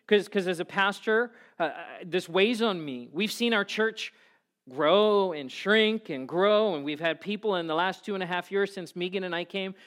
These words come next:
to, to this church, to Glendora, that, that there was a whole group of people that were here when we first came that aren't here anymore. And people have moved out of state and they've gone different places, and some people have just gone to other churches.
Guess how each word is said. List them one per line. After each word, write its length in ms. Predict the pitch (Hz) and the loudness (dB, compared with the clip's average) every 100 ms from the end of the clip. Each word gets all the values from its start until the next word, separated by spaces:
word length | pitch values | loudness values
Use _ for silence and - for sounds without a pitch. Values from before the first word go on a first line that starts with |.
| - _ | -20 _
to, 300 | - 208 185 185 | -2 2 2 0
to 220 | - 175 | -4 -2
this 220 | 196 185 | -2 -4
church, 320 | - 196 190 | -4 -4 -4
to 80 | - | -6
Glendora, 720 | 160 170 175 170 175 185 196 - - - | -4 -2 -2 -2 0 2 0 -4 -14 0
that, 180 | 175 175 | 2 4
that 120 | 185 | 2
there 100 | 185 | 2
was 160 | 175 160 | 2 0
a 80 | |
whole 300 | 156 175 220 | -2 4 4
group 240 | 202 233 - | 4 0 -2
of 100 | 220 | -4
people 280 | 220 220 220 | -4 -2 2
that 180 | 220 | 4
were 220 | 208 233 233 | 6 6 6
here 300 | 214 170 131 | 4 2 2
when 220 | 170 180 | -2 -2
we 120 | 208 | -4
first 280 | 208 226 214 | -2 -2 -2
came 260 | 214 214 208 - _ | -4 -4 -6 -16 _
that 140 | 220 | 4
aren't 200 | 226 262 | 6 4
here 240 | 202 208 196 | 2 2 2
anymore. 440 | 170 156 139 113 - _ _ _ _ _ _ _ _ _ | 2 -2 -4 -6 -12 _ _ _ _ _ _ _ _ _
And 120 | 175 | -6
people 300 | 175 214 220 | 0 0 4
have 160 | 208 165 | 2 2
moved 240 | 190 208 | 0 0
out 140 | 220 202 | 0 -2
of 80 | 180 | -4
state 360 | - 214 233 | 2 4 4
and 80 | 208 | 0
they've 140 | 165 | -6
gone 220 | 143 202 208 | -2 -2 0
different 280 | 214 190 | -2 -4
places, 460 | - 202 220 254 233 | -4 -2 -2 -4 -6
and 100 | 190 | -4
some 200 | - 233 | -4 -6
people 360 | 240 220 240 247 _ - | -6 -4 -6 -6 _ -4
have 120 | 202 | -2
just 200 | 240 - | -4 -4
gone 180 | 214 240 | -2 -2
to 180 | 196 226 | -2 -4
other 180 | 233 | -2
churches. 580 | 240 - 247 269 135 120 | -6 -6 -8 -8 -14 -16